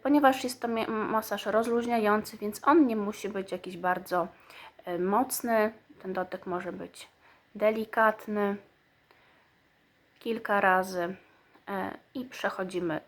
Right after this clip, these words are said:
dalej. E, często jest tak, że, mm, kąciki ust,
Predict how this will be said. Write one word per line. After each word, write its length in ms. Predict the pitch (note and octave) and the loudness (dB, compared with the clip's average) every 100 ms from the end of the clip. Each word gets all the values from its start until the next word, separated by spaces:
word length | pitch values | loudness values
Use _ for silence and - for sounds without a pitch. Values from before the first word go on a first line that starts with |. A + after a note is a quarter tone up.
| - | -6
dalej. 340 | F3 - - - _ _ _ - - - - - - - | -6 -6 -10 -20 _ _ _ -20 -18 -16 -14 -14 -8 2
E, 320 | G#3 G#3+ G#3+ - | 4 4 2 4
często 380 | D#4+ F#4+ - D#4+ | 6 6 6 6
jest 240 | C4 - | 4 4
tak, 360 | A#3 A#3+ A#3+ A3+ | 6 6 4 -6
że, 480 | G#3 G#3+ G#3 G#3+ A3 G#3+ A3 - F#3+ | -2 2 4 4 0 -10 -10 -8 -4
mm, 460 | G#3 G#3 G#3 G3+ G#3 _ _ _ _ _ _ _ _ _ _ _ _ _ _ _ _ _ _ _ - | 0 4 4 2 -2 _ _ _ _ _ _ _ _ _ _ _ _ _ _ _ _ _ _ _ -2
kąciki 560 | A3 G#3+ - D4 - | 0 2 2 0 0
ust, 460 | G#3 F#3+ G3 - - | -2 -2 -2 -6 -14